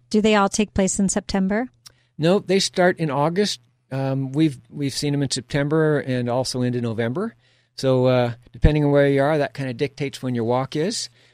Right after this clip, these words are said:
Speaker 2: We're gonna be at Dixie State. We'll have five hundred or more people out.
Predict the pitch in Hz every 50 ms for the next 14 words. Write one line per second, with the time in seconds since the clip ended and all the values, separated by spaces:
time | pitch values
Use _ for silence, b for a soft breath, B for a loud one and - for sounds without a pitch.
0 | b b - 131 127 123 131 127 117 123 117 - 110 139 139 - - 147 135 -
1 | - - - 135 139 170 190 208 196 - 131 127 127 123 123 123 117 - - 104
2 | 113 127 123 - 135 131 120 123 127 127 127 127 - - - 135 123 - 127 120
3 | 127 143 175 190 -